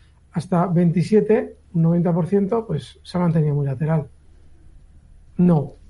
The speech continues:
yo creo que no hay que estar. Es que hay valores que claramente no hay que estar, pero no porque no puedan algún día volver a, a brillar. Este valor sí puede algún día volver a brillar. Que, bueno, podría estar haciendo un suelo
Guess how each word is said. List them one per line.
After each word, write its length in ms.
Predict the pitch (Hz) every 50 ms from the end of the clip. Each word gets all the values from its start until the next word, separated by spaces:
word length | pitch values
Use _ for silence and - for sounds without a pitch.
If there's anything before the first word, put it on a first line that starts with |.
| - - - - - - - - - -
yo 140 | - 170 190
creo 160 | 185 220 214
que 80 | 190 175
no 100 | 160 156
hay 60 | 147
que 100 | 143 -
estar. 340 | - - - 165 139 - - _ _ _ _ _ - -
Es 80 | -
que 320 | - - 202 202 202 202 - - - - _ _ - - - _ _ _ - - _ _ _ - -
hay 120 | - 190
valores 320 | 208 226 220 240 262 254 247
que 100 | 220 165
claramente 500 | 170 214 240 240 196 214 226 214 233 214
no 200 | 175 185 196 196
hay 120 | 175 175
que 100 | 175 -
estar, 280 | - - 208 220 202 -
pero 180 | 185 156 160
no 140 | 165 208 254
porque 240 | 254 269 220 208 180
no 140 | 170 160 165
puedan 180 | 175 165 160
algún 240 | 160 156 151 160 160
día 300 | 165 160 156 156 165 - - _ _ - - - -
volver 380 | - 165 175 170 175 190 185 175
a, 60 | 170
a 320 | 170 170 165 175 185 175
brillar. 600 | 156 156 160 170 220 277 285 254 196 - - - _
Este 160 | - - -
valor 320 | 254 269 269 285 285 262 226
sí 180 | - - 320
puede 260 | - - 233 214 208 196
algún 220 | 180 170 170 175
día 140 | 175 180 170
volver 240 | 165 160 160 160 156
a 60 | 151
brillar. 400 | 151 151 165 226 294 269 254 - - - _ _ - - - _ - _ _ _ _ - - _ -
Que, 160 | - 180 165
bueno, 320 | 160 226 269 247 247 - -
podría 280 | - 196 180 240 262
estar 180 | 247 247 208 180
haciendo 300 | 170 - 180 170 170 160
un 100 | 151 147
suelo 760 | - - 262 277 247 220 220 233 233 233 240 254 254 254 -